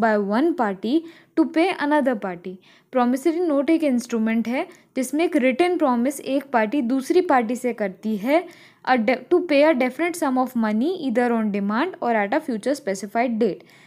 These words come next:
ताकि वो उसको एक फ्यूचर sum of money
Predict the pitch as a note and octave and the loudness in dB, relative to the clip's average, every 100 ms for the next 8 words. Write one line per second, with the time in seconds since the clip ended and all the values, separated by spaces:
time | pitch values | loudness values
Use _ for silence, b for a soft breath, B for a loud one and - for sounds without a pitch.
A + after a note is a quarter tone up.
0 | b - A3+ A3+ C#4+ F4+ F4+ B - B3+ | b 0 0 0 2 2 0 B -8 2
1 | C#4 C#4 E4+ F4 F4+ F4+ D4 B3+ D4+ D#4 | 2 4 2 4 2 2 0 2 2 2
2 | D4 C4+ D4+ C4 A3 A3+ | 0 0 0 0 0 0